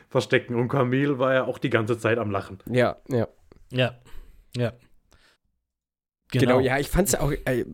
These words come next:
Speaker 2: gleich zum Anfang hat er so einen Psychotest irgendwie mit ihm gemacht und da hat man schon gleich mitgekriegt, so, das, guck mal, ähm, wo Terry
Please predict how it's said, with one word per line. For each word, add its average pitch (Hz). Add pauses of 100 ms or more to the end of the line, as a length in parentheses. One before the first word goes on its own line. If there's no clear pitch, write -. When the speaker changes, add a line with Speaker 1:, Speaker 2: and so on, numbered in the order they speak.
(440)
Speaker 2:
gleich 123
zum -
Anfang 127
hat 131
er 127
so 123
einen 120
Psychotest -
irgendwie 123
mit 131
ihm 127
gemacht 127
und 123 (1000)
da 123 (180)
hat 143
man 139
schon 139
gleich 127
mitgekriegt, 135
so, 123
das, 110
guck 127
mal, 113
ähm, 104 (920)
wo 107 (560)
Terry 117